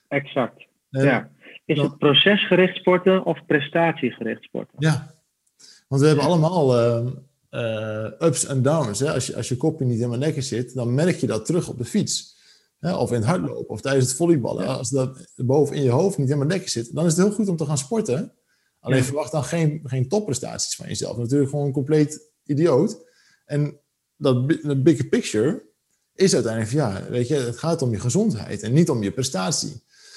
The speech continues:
Speaker 2: Eh,
Speaker 1: Nee.
Speaker 2: alleen, we hebben er allemaal apps voor, hè? Een Strava, een, eh, Runkeeper, weet je wel. En, en ja, velen voelen zich, hè, ik weet bijvoorbeeld bij wielrenners is toch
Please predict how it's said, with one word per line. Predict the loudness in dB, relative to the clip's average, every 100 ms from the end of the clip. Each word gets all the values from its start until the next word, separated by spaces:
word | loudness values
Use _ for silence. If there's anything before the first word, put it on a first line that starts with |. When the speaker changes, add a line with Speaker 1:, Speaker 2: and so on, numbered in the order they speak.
| -20 -20 _ _ _
Speaker 2:
Eh, | -4
Speaker 1:
Nee. | 0 0 -2 -12 _ _
Speaker 2:
alleen, | 0 2 2 0 -4
we | -2
hebben | 0 0
er | -2
allemaal | -4 -6
apps | -4 -4 -2
voor, | 0 2 2
hè? | 0 -2 -4 -6
Een | -8
Strava, | -6 -2 -2 -2 -2 -4 -2 -4 -4 -6
een, | -8 -10
eh, | -10 -4
Runkeeper, | 0 2 2 2 0 0 -2 0
weet | 0
je | 0
wel. | -2
En, | -2 -6 -6
en | -4 -6 -6 _ -20 -20 _ _ _ -14
ja, | -4 -2 -2 -6 -12 -16 -20 _ _ _ -12 -12 -8 0
velen | 4 6 6
voelen | 4 4 6
zich, | 6 2 2
hè, | -2 2
ik | 4
weet | 4 4
bijvoorbeeld | 0 0 2 4
bij | 6
wielrenners | 6 6 0 -2
is | -2
toch | -2